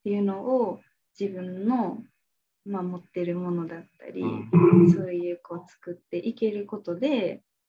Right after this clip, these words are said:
Speaker 1: そういう機会をたくさんどんどん作っていきたいなっていうところが大きくあって、
Speaker 2: うん。
Speaker 1: やっぱりこう、それぞれのギフ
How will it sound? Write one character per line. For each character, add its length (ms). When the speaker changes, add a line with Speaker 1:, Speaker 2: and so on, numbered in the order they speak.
Speaker 1:
そ 80
う 40
い 40
う 20
機 160
会 340
を 220
た 140
く 140
さ 180
ん 120
ど 120
ん 100
ど 100
ん 60
作 240
っ 20
て 180
い 80
き 100
た 140
い 100
な 300
っ 20
て 100
い 40
う 40
と 100
こ 160
ろ 120
が 220
大 60
き 180
く 220
あ 40
っ 60
て、 420
Speaker 2:
う 40
ん。 420
Speaker 1:
や 100
っ 40
ぱ 60
り 220
こ 120
う、 40
そ 120
れ 140
ぞ 120
れ 100
の 140
ギ 180
フ 80